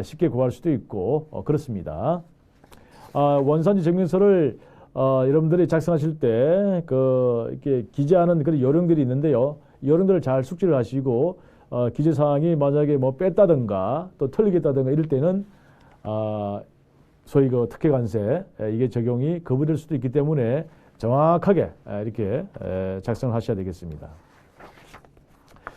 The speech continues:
아, 그리고요, 이게 이제 원산지, 에, 증명서를 이렇게 받을, 받은 이제 수출다, 생산자죠. 그러니까,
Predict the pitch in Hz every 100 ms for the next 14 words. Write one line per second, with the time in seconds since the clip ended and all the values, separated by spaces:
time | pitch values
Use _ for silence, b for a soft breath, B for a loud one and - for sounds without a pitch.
0 | B B B B B 156 139 180 240 180
1 | 143 170 98 87 143 202 185 180 127 147
2 | 165 160 170 170 135 107 135 196 202 -
3 | 127 123 107 151 175 196 175 214 175 135
4 | 151 143 131 117 104 107 104 123 127 135
5 | 120 123 147 120 104 202 - - 139 117
6 | 104 90 82 85 165 139 110 98 147 170
7 | 120 120 110 104 90